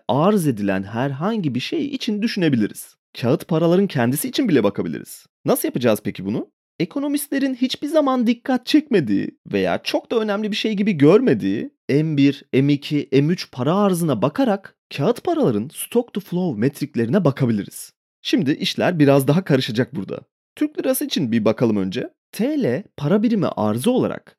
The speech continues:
yani toplam miktar olarak ortalama her dört yılda bir ikiye katlanıyor. Bunu şöyle de düşünebiliriz. İkiye katlanma mevzusunu.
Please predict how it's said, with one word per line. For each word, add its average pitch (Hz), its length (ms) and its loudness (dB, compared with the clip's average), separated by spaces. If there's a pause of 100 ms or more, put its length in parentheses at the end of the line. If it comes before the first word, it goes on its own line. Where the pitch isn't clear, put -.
yani 92 300 -2
toplam 135 580 0
miktar 156 440 -2
olarak 143 340 0 (100)
ortalama 185 580 2
her 156 400 -2
dört 220 320 2
yılda 113 340 2
bir 127 280 -2
ikiye 156 300 0
katlanıyor. 101 580 -4 (320)
Bunu 143 220 -2
şöyle 143 320 4
de 123 100 0
düşünebiliriz. - 680 -8 (140)
İkiye 123 340 -4
katlanma 110 500 0
mevzusunu. 95 640 -4